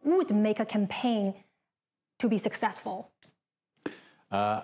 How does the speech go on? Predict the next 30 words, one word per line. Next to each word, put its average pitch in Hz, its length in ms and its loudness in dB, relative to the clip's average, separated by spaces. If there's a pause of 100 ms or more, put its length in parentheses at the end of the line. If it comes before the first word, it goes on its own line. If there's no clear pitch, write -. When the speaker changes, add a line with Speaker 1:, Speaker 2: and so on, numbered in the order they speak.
Speaker 2:
I'm 127 160 2
un-, 143 200 2
unfortunately, 139 340 2
Speaker 1:
What 247 100 2
are - 40 2
Speaker 2:
I'm 240 80 2
Speaker 1:
the 294 60 2
Speaker 2:
not, - 80 -6
Speaker 1:
keys - 400 0
to 196 180 -8
it? - 60 -8
Speaker 2:
I, 123 120 2
I'm 123 160 2
not 131 160 2
aware, 117 600 0
because 113 260 -2
I 110 80 2
haven't 110 200 0
seen 123 300 0
the, 120 200 0
the 113 120 -2
one 110 140 0
from 101 140 -2
Hong 110 200 0
Kong 117 280 -2
yet, 117 160 -2
so 107 160 0
I 101 40 0
cannot, 104 440 0
uh, 101 60 0